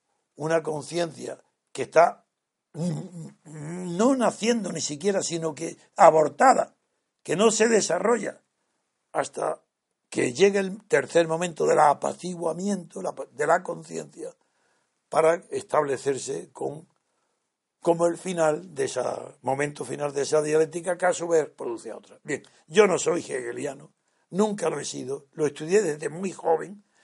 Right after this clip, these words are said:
y esa es la razón por la que nunca fui marxista.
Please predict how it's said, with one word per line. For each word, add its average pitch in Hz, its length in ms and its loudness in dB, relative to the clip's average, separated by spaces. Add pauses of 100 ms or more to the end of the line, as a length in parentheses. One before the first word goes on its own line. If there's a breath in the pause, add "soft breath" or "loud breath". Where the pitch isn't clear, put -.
(120)
y 170 140 -2
esa 160 160 2
es 156 60 -4
la 143 100 -6
razón 139 340 -4
por - 160 -10
la 135 100 -8
que 127 120 -10
nunca 143 260 -12
fui 180 360 -10
marxista. 123 800 -16